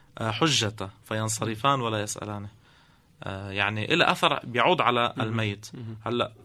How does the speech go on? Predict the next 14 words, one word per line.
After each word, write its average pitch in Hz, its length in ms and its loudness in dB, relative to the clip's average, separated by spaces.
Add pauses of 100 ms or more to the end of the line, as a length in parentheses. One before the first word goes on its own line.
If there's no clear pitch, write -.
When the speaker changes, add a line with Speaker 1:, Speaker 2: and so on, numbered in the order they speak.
Speaker 1:
أثر 151 420 4
إما، 147 420 0 (540)
إما 156 400 2 (220)
إذا 110 80 -6
واحد 131 260 0
بده 110 180 -8
يحللها 110 540 -2
يعني 104 480 -6
من 113 140 -6
ناحية 135 440 -2 (380)
الرسالة 113 340 0
اللي 120 100 -2
بتوصل 110 380 -6
للناس، 110 500 -8